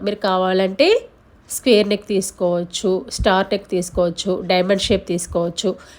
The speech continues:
మీ చాయిస్ అనమాట. ఆ ఏడు ఇంచుల గ్యాప్లో మీరు ఏ షేప్ కావాలంటే ఆ షేప్ తీసుకోవచ్చు. మామూలుగా డ్రాప్ లేదా పాట్ నెక్ తీసుకుంటున్నాను. దీని పక్కన సపోర్ట్కి ఒక వన్ ఇంచ్ వెడల్పు ఉండే విధంగా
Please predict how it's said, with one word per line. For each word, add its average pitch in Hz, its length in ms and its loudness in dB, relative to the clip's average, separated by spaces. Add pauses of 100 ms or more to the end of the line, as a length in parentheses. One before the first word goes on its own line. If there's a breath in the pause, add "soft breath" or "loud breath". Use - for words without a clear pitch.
(200 loud breath)
మీ 247 100 4 (140)
చాయిస్ 240 400 6
అనమాట. 175 300 -4 (220)
ఆ 208 40 2 (140)
ఏడు 202 160 4
ఇంచుల 220 280 0
గ్యాప్లో 202 340 2
మీరు 247 200 2
ఏ 175 120 0
షేప్ 196 220 -4
కావాలంటే 190 340 0
ఆ 180 120 -4
షేప్ 180 220 0
తీసుకోవచ్చు. 175 400 -4 (200)
మామూలుగా 220 320 0
డ్రాప్ 190 320 2
లేదా 240 140 0 (100)
పాట్ 190 260 2
నెక్ 165 180 -8
తీసుకుంటున్నాను. 165 640 -10 (600 loud breath)
దీని 247 120 6 (100)
పక్కన 226 260 -2 (140)
సపోర్ట్కి 202 480 0 (140)
ఒక 214 100 0 (120)
వన్ 175 240 0
ఇంచ్ 208 160 -4 (140)
వెడల్పు 180 320 -2 (100)
ఉండే 175 240 -2
విధంగా 160 380 -2